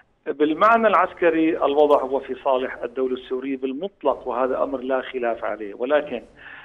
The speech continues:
آه، رغبة كما قلت الدولة السورية وتساميها وتعاليها على الجراح والحفاظ على أرواح بعض الأبرياء والأطفال والنساء هو كان الدافع،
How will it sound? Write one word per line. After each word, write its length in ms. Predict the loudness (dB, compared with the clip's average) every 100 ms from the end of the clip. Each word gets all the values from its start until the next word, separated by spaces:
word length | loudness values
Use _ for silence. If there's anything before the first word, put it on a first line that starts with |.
| -20 -6
آه، 300 | 0 4 6
رغبة 260 | 4 4 0
كما 280 | 0 2 2
قلت 300 | 2 -2 -4
الدولة 320 | -4 -2 -4
السورية 420 | -6 -8 -6 -4
وتساميها 800 | -2 -4 -6 -4 -4 -4 -4 -4
وتعاليها 800 | -4 -4 -2 2 2 0 -4 0
على 200 | 0 0
الجراح 600 | -2 -4 0 0 0 -4
والحفاظ 540 | -6 -6 -2 6 6 4 -2 -18 -20 -10 0
على 180 | 2 4
أرواح 440 | 4 6 6 6 4
بعض 220 | 6 6
الأبرياء 680 | 2 0 -2 2 4 4 4
والأطفال 640 | 0 2 -2 2 4 4
والنساء 540 | 2 -2 -4 2 2 4
هو 200 | 0 0
كان 220 | 0 0
الدافع، 500 | 2 2 2 0